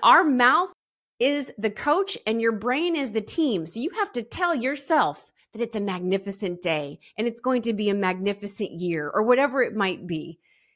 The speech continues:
But I know that the power of language is something real.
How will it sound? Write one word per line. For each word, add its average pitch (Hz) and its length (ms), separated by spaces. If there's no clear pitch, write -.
But 214 100
I 247 180
know 233 440
that 214 180
the - 80
power 240 460
of 208 160
language 180 640
is 175 200
something 175 460
real. 160 420